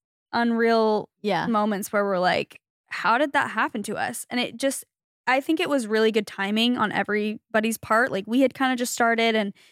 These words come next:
Speaker 1: it was blossoming into something, and Dear Media had just started. But yeah, that's kind of the story of how we, we did that with Dear Media, and we've been with them for the past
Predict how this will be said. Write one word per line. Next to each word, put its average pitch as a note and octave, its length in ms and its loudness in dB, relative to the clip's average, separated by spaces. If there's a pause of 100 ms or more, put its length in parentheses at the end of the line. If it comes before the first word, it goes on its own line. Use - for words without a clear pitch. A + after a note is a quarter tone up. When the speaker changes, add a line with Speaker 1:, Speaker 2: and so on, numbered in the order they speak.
(200)
Speaker 1:
it A3+ 60 2
was A#3 100 4
blossoming G#3+ 440 0
into G3+ 160 -2
something, G#3 400 -2
and F#3+ 80 -6
Dear G#3 140 0
Media A#3+ 240 4
had A3 120 0
just G#3+ 160 0
started. G3 520 2 (520)
But B3 160 0
yeah, C#4+ 280 2
that's A#3+ 200 -2
kind F#4+ 160 0
of F4+ 60 0
the D4+ 80 -2
story D4+ 280 2
of B3 80 0
how B3 520 0
we, G#3 480 -4 (300)
we A#3 100 -2
did B3 140 0
that A#3+ 160 4
with G#3 100 -4
Dear G#3 120 -4
Media, B3 200 2
and G#3 80 -4
we've G3+ 140 -8
been A3+ 160 0
with A3 100 -2
them G3 180 -2
for - 80 -8
the G#3 60 -10
past - 560 -4